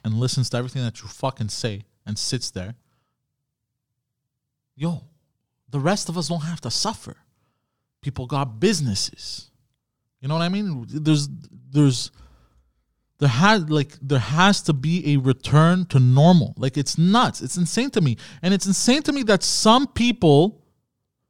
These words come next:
are for this. It's completely insane. And some people, the excuse, "Well,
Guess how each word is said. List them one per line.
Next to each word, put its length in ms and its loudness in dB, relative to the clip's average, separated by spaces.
are 140 6
for 360 6
this. 540 0
It's 220 -2
completely 720 2
insane. 720 2
And 100 2
some 200 2
people, 180 -2
the 80 0
excuse, 400 -2
"Well, 220 0